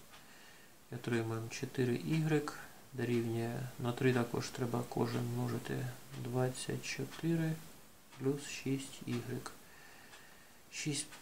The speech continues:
переносимо, отримуємо чотири ігрек мінус шість ігрек дорівнює двадцять чотири. Мінус два ігрек дорівнює двадцять чотири.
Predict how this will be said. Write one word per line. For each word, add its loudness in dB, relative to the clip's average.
переносимо, 8
отримуємо 4
чотири 4
ігрек 4
мінус 2
шість 0
ігрек 4
дорівнює 6
двадцять 2
чотири. 0
Мінус 6
два 2
ігрек 2
дорівнює 4
двадцять -2
чотири. 4